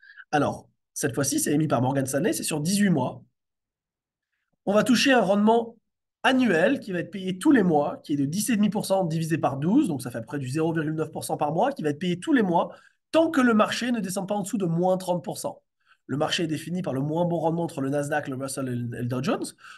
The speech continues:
Tant que le moins bon des trois ne descend pas en dessous de moins trente, on touche notre coupon mensuel de zéro virgule neuf pour cent. Si au mois de mai prochain, on est à moins trente-deux pour cent, on ne touche pas le coupon du mois de mai.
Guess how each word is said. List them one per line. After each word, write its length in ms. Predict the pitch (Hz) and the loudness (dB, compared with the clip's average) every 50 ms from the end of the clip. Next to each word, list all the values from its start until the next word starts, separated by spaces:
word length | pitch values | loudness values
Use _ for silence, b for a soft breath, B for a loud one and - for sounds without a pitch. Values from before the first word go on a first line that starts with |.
| B B B | B B B
Tant 180 | - 285 285 285 | 2 2 2 4
que 100 | - 262 | 4 4
le 120 | 240 226 | 4 4
moins 280 | 208 202 220 240 247 233 | 4 4 4 4 4 4
bon 180 | 214 240 254 226 | 4 4 4 2
des 140 | 226 220 | 2 0
trois 240 | 226 - 220 226 220 | 0 0 0 2 2
ne 60 | 190 | 2
descend 320 | 170 180 175 - 202 185 190 | 0 -2 -2 -4 -4 -4 -2
pas 60 | 208 | -2
en 80 | 190 190 | -2 -2
dessous 140 | - 208 | -2 -2
de 40 | 175 | -2
moins 140 | 170 165 160 | -2 -2 -2
trente, 380 | - 180 214 - - - - _ _ _ _ _ _ _ _ _ _ _ _ _ _ _ | 0 2 2 2 0 -6 -16 _ _ _ _ _ _ _ _ _ _ _ _ _ _ _
on 120 | 233 240 233 | -2 0 0
touche 160 | - 254 202 | 2 0 2
notre 160 | 240 226 - | 0 0 0
coupon 260 | - 202 - 220 220 | 0 -2 0 0 0
mensuel 580 | 214 202 185 190 - 180 165 175 190 208 214 - _ _ _ _ _ _ _ _ _ _ - | 0 0 -2 -2 -2 0 0 0 0 -2 -4 -10 _ _ _ _ _ _ _ _ _ _ -8
de 80 | 160 | -4
zéro 240 | 170 180 180 175 175 | -2 0 2 2 2
virgule 180 | 170 156 165 156 | 2 2 0 0
neuf 160 | 151 135 - | -2 -2 -6
pour 120 | 123 117 | -8 -14
cent. 140 | - - - _ _ _ _ _ _ _ _ _ _ _ _ _ _ _ _ _ _ _ _ _ _ _ _ _ _ b b b b b b b | -16 -18 -20 _ _ _ _ _ _ _ _ _ _ _ _ _ _ _ _ _ _ _ _ _ _ _ _ _ _ b b b b b b b
Si 580 | b - - - 294 285 277 269 220 - - - - _ _ _ _ _ | b 0 2 4 6 6 6 6 6 2 -4 -14 -18 _ _ _ _ _
au 100 | - 151 | -2 0
mois 220 | 165 165 175 180 | 4 4 6 6
de 120 | 175 151 139 | 4 4 2
mai 240 | 147 165 185 190 185 | 2 2 2 2 0
prochain, 560 | - - 170 143 - 196 185 180 175 180 - - _ | 0 -2 -4 -2 0 2 2 2 2 -2 -6 -12 _
on 160 | 127 127 131 | -10 -8 -6
est 100 | 131 135 | -4 -2
à 120 | 139 131 127 | -2 -2 0
moins 220 | 143 143 156 165 | 0 0 0 0
trente-deux 340 | 156 - 165 165 165 165 151 | 0 -2 -2 -2 0 0 -2
pour 180 | 131 190 180 - | -2 -2 0 2
cent, 320 | 277 277 - - - - _ _ _ _ _ _ _ _ | 2 2 2 0 -8 -18 _ _ _ _ _ _ _ _
on 60 | 214 208 | -8 -6
ne 40 | |
touche 180 | - 240 - - | -6 -6 -4 -2
pas 80 | - 220 | -2 -4
le 60 | 220 | -2
coupon 220 | - 190 190 202 | -4 -4 -2 -2
du 80 | 180 185 | 0 2
mois 160 | 175 175 180 | 2 2 2
de 40 | 170 | 2
mai. 200 | 143 113 - | 0 -4 -6